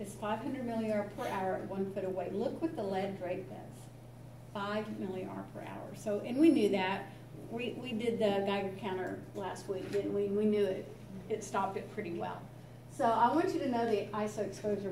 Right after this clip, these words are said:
profile. At one foot it's five hundred, at two feet it's one hundred, and at three feet it's fifty. I did the inverse square law on this, and it's like one twenty-five, and this is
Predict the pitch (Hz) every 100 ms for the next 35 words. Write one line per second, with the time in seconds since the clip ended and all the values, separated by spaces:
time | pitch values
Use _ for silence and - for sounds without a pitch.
0 | 196 202 196 - - 214 208 214 240 269
1 | 285 269 247 208 - 220 214 254 254 247
2 | 247 233 - - 240 214 226 202 - 220
3 | 233 233 233 220 214 208 - - - 208
4 | 202 196 - 214 214 208 196 214 - -
5 | 202 180 - - - - - - 247 262
6 | 285 247 240 226 214 214 220 226 226 226
7 | 233 214 233 226 233 233 - - - -
8 | - - 220 214 208 - 220 214 185 -
9 | 214 233 233 262 233 220 220 208 202 196
10 | 196 202 180 -